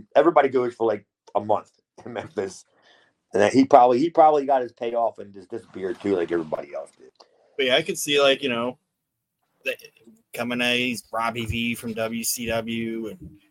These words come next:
Speaker 2: this little good-looking guy or whatever, and they probably were like, "Yeah, fuck this guy."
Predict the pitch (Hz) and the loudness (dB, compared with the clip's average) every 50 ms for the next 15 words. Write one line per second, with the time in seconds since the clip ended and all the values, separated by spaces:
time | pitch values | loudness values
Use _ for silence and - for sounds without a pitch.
0 | _ _ _ _ _ _ _ - - 110 107 - - 117 117 117 120 117 110 - | _ _ _ _ _ _ _ -12 -10 -8 -8 -8 -6 -4 -4 -4 -4 -4 -4 -4
1 | 123 113 120 117 - - 113 117 113 113 113 113 113 117 113 113 117 117 117 120 | -4 -2 -4 -4 -4 -6 -8 -4 0 0 2 2 2 2 2 0 0 2 2 0
2 | 120 117 120 120 120 113 110 107 107 113 113 110 - - 117 117 117 113 113 113 | 0 0 -2 -2 -2 -2 -2 -4 -4 -4 -6 -6 -6 -6 -4 -4 -2 -2 -2 -2
3 | 110 110 107 107 123 120 113 113 - - - 127 120 - _ - 123 120 - - | -2 -4 -4 -4 -6 -6 -4 -6 -6 -6 -4 -4 -4 -6 _ -10 -8 -8 -8 -10
4 | - 104 98 95 95 98 | -8 -8 -6 -6 -6 -8